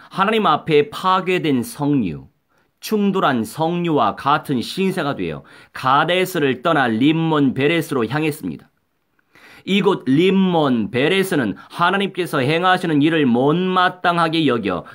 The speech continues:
그 말씀을 거역하거나 불순종할 경우 그것이 하나님과 충돌하는 무서운 결과를 초래한다는 사실을 교훈합니다. 참으로 아름답고 탐스러운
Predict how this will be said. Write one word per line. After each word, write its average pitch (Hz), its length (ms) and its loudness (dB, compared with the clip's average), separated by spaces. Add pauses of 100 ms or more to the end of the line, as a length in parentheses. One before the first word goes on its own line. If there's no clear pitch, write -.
그 139 100 0
말씀을 131 500 0
거역하거나 113 760 -2
불순종할 120 1000 -2
경우 87 400 -4 (720)
그것이 113 340 -4
하나님과 107 560 -4
충돌하는 117 680 -2
무서운 165 800 2
결과를 120 580 -2
초래한다는 117 600 -2
사실을 120 580 -4 (320)
교훈합니다. 76 640 -6 (1500)
참으로 123 360 -2
아름답고 107 640 -2
탐스러운 104 800 -6